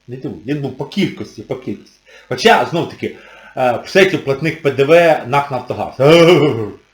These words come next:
Або курочка рябу. <laughs> Тому, якщо так рахувати, то да, <laughs> така ситуація. Да, більше всього відшкодування П Д В це експортер. У всіх країнах світу є, тому що є таке право.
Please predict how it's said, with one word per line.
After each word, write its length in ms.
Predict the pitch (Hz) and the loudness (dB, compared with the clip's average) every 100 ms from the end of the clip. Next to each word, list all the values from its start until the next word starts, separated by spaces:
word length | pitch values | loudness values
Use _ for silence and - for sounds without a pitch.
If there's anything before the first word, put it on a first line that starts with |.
| _ | _
Або 160 | 139 156 170 | 0 2 0
курочка 360 | 160 - 156 | -2 0 0
рябу. 200 | 131 113 95 - | 0 -2 -6 -12
<laughs> 100 | 117 107 - - - _ _ _ _ _ _ _ - | -10 -10 -16 -20 -20 _ _ _ _ _ _ _ -4
Тому, 380 | 156 208 180 156 | 2 4 4 2
якщо 300 | 143 - 196 | -2 2 4
так 280 | 247 - | 6 6
рахувати, 540 | - - 156 139 117 104 | 4 -2 0 0 -2 -8
то 160 | - | -12
да, 460 | 147 147 117 104 - - - | -2 0 0 -2 -8 -10 -10
<laughs> 220 | 135 _ | -18 _
така 260 | - 127 123 | -12 -8 -10
ситуація. 420 | - 120 101 92 _ _ _ _ _ | -12 -16 -16 -18 _ _ _ _ _
Да, 280 | 131 180 127 | 4 4 6
більше 260 | 190 202 202 | 2 -2 -4
всього 240 | - 143 | -6 -8
відшкодування 560 | 127 - 131 143 127 113 | -6 -10 -6 -4 -4 -6
П 140 | 131 | -8
Д 80 | 147 | -2
В 160 | 175 | -4
це 60 | - | -4
експортер. 460 | 101 - - _ - _ _ _ _ _ | -14 -14 -18 _ -20 _ _ _ _ _
У 60 | 113 | -14
всіх 240 | 110 151 | -8 -8
країнах 240 | - 113 98 | -6 -10 -10
світу 360 | - 139 - | -10 -12 -10
є, 180 | 110 87 | -12 -14
тому 260 | - 107 127 | -14 -14 -14
що 140 | - | -14
є 180 | 123 185 | -8 -8
таке 220 | 190 - | -8 -14
право. 300 | - - - | -12 -12 -14